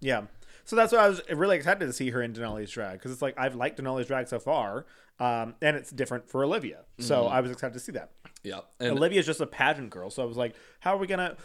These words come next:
Speaker 1: what, what is, what is quintessential Olivia?" I don't really, like, know what Olivia is.
Speaker 2: I don't know. It's all over the place, but, uh, so I thought that it was, like,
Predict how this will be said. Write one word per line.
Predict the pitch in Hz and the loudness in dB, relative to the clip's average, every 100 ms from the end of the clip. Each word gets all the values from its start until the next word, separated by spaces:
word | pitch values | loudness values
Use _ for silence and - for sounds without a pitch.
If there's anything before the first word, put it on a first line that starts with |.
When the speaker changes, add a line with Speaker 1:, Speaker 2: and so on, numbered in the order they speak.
| - | 0
Speaker 1:
what, | 233 254 - - - | 0 0 -6 -18 -6
what | 190 294 | 0 0
is, | 302 - - | -2 -8 -4
what | 180 269 | 0 0
is | - | -2
quintessential | - 226 214 208 - 196 180 170 147 | -4 -4 -2 -6 -6 -6 -2 -2 -2
Olivia?" | 131 139 127 98 82 123 | -2 -2 -2 -6 -10 -2
I | 151 | 0
don't | 175 | 0
really, | 165 170 165 151 151 | -2 -2 0 -2 -2
like, | 131 117 | -2 -4
know | 107 110 117 139 | -6 -6 0 2
what | 143 156 | 2 2
Olivia | 151 151 165 | 2 0 0
is. | - 180 190 208 - - - | 0 0 0 -4 -10 -12 -10
Speaker 2:
I | 175 | -8
don't | 453 311 | -4 -4
know. | 170 180 131 | -2 0 0
It's | 127 - | -2 -2
all | 147 196 | 0 2
over | - 330 | 0 -2
the | 349 | -6
place, | - 107 - | -4 -6 -4
but, | 139 - | -8 -8
uh, | - | -6
so | - 165 143 | -2 0 2
I | 135 | 2
thought | 135 - 220 208 131 | -2 0 2 2 0
that | 127 | -4
it | 113 | -4
was, | 110 | -4
like, | 95 - | -6 -6